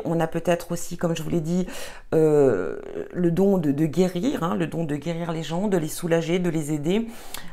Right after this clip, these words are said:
Euh, on parle ici quand même, euh, il y a une certaine puissance vitale en vous ici, hein.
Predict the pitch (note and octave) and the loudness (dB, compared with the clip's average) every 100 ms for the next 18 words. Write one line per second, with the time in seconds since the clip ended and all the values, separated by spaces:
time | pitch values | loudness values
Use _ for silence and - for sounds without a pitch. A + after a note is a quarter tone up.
0 | - F3 F3+ F3 F3 D#3+ A#2+ - F#3 G3 | -4 2 4 4 2 0 -2 -4 0 2
1 | G3 F3+ - G3+ - F#3+ F#3 F3 F3 E3+ | 2 -2 -4 -6 -2 0 0 2 2 0
2 | E3 D3+ - - - - - - - - | -2 -4 -8 -16 -16 -14 -12 -12 -14 -16
3 | - - - - - - - - - - | -18 -18 -20 -18 -18 -16 -18 -18 -20 -18
4 | - - - - - - - - - - | -16 -16 -18 -18 -16 -16 -16 -16 -16 -20
5 | - - - - - - - - - - | -20 -18 -18 -16 -16 -12 -12 -12 -14 -12
6 | - G3 B3+ A3+ - G3 F#3+ F#3 - F#3 | -4 4 4 4 0 -2 -2 -4 -6 -8
7 | - G3+ F#3 D#3+ E3 - F#3+ E3+ D#3+ D3+ | -4 -4 -4 -6 -8 -2 2 2 0 -2
8 | E3 D#3+ - - - | -2 -4 -6 -10 -10